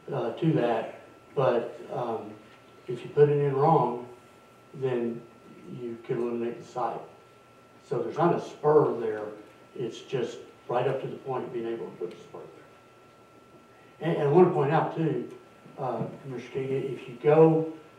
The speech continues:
if you drive out to the site and look, you won't see the rail because you'll see a mound of dirt. Uh, that's on the right of way, owned by Norfolk Southern,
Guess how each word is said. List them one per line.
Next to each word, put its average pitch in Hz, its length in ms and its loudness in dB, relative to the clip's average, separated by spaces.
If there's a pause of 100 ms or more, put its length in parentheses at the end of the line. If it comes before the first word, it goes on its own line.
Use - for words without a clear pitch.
(140)
if 139 160 -10
you 139 60 -12
drive 180 240 8
out 156 240 4
to 151 60 -2
the 139 60 -4
site 131 280 -4
and 131 140 -6
look, - 280 4 (340)
you 131 80 -12
won't 131 240 -2
see 180 380 8
the 151 80 4
rail 151 420 4
because - 240 -6
you'll 120 100 -12
see 135 360 -8 (360)
a 120 40 -12
mound 135 640 0 (260)
of 120 160 -8
dirt. - 360 4 (920)
Uh, 131 300 2
that's 156 360 4
on 139 380 -2
the 117 80 -4
right 135 220 2
of - 160 -4
way, 147 460 2 (240)
owned 127 160 -8
by 127 100 -2
Norfolk 135 420 -6
Southern, 156 600 0